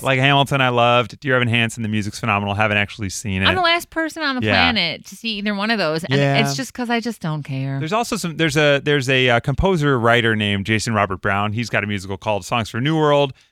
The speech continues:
Speaker 1: That was really big. We sang a lot of that in high school.
Speaker 2: Yeah.
Speaker 1: And then another one called The Last Five Years, which is just a really great musical. And we saw a production of that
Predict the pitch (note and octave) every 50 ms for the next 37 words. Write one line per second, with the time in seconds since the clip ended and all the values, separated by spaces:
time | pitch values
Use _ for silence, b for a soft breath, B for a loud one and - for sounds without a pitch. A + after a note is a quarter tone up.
0 | b b C3+ C#3 D3 D3 B2+ A#2+ C3+ C3 B2+ A#2 B2 A#2 A2+ B2+ B2 - - A#2+
1 | A2 G#2+ G#2 G2+ G#2 G2+ G2 F#2+ F#2+ E2+ F#2 G2 G2 - - - B2 A#2+ B2+ -
2 | - - F#3 F3 E3 - A#2+ B2 B2 A#2+ B2+ C3+ C#3 C3 B2 A#2 A2 - G#2 G#2+
3 | G2 G#2 G#2 G#2 A2 A2+ - - A#2 F#2+ F#2 F#2+ F#2+ G#2 A2 A2+ G2+ G#2+ G2+ -
4 | G2+ F2+ E2+ G#2 G2 - F#2+ F2 F#2 G2 F#2 G2 G2 F2 F2+ G2 F#2+ G2 G2 G2+
5 | G2 G2 F2+ G#2 G2+ G#2+ G#2+ G#2+ G#2+ B2 D3 C#3+ - D#3+ A#2+ G#2 - A#2+ A#2 G#2+
6 | - - A2 F#2+ F#2 G#2 A2 A2+ G#2+ G2+ -